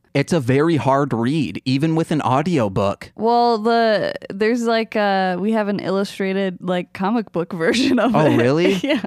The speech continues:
Speaker 1: The,
Speaker 2: I
Speaker 1: did
Speaker 2: don't
Speaker 1: they
Speaker 2: know if it's, like, the actual thing or if it's a joke, but
Speaker 1: Okay. 'Cause the text is very hard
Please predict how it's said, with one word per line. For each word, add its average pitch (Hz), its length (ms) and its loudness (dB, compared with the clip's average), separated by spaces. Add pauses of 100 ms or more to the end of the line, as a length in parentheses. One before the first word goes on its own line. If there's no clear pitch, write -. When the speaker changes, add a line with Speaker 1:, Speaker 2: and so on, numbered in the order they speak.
(400)
Speaker 1:
The, 147 580 -2 (360)
Speaker 2:
I 359 60 -10
Speaker 1:
did 226 160 4
Speaker 2:
don't 262 120 4
Speaker 1:
they 262 60 2
Speaker 2:
know 262 200 4
if 294 100 -2
it's, 254 200 0
like, 240 220 0
the 226 100 2
actual 214 520 2
thing 214 200 0
or 202 120 0
if 202 100 -4
it's 202 180 -2
a 175 80 0
joke, 196 840 0
but 156 260 2
Speaker 1:
Okay. 101 300 2 (320)
'Cause 151 240 0
the 135 180 0
text - 500 -4
is 110 160 -2
very 117 380 0
hard 98 520 0